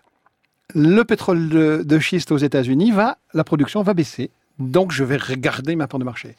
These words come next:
Troisième élément, euh, l'Iran. C'est plus récent, mais vous avez vu, euh, au mois de juin, la levée des sanctions.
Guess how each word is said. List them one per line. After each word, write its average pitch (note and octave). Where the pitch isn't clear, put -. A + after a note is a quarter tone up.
Troisième B3+
élément, G#3+
euh, D#3+
l'Iran. F3
C'est -
plus -
récent, G#3+
mais D#3
vous C#3+
avez D3+
vu, F3
euh, C3+
au C3+
mois C#3+
de C3+
juin, F3
la C#3
levée E3
des E3+
sanctions. F3